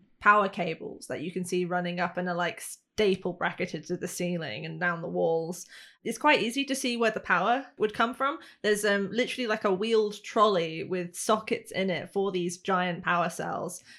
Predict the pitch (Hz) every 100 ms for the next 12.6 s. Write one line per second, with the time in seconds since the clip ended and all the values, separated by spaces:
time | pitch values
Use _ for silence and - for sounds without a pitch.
0 | - 208 202 226 196 202 190 185 180 190
1 | 208 226 214 196 202 196 185 180 170 190
2 | 185 180 - _ 202 269 214 240 214 208
3 | - 214 220 - - 196 185 185 202 294
4 | - 196 185 - 202 202 196 196 196 190
5 | 180 180 185 175 160 185 180 170 185 _
6 | _ - 175 - 196 214 214 180 208 185
7 | 180 185 180 180 180 175 170 160 165 175
8 | 175 180 190 - 202 190 175 - 175 -
9 | 175 - 180 - - 175 165 147 151 190
10 | _ _ 214 202 202 - 220 240 247 214
11 | 196 185 196 220 220 - 202 202 190 196
12 | 196 202 185 185 180 175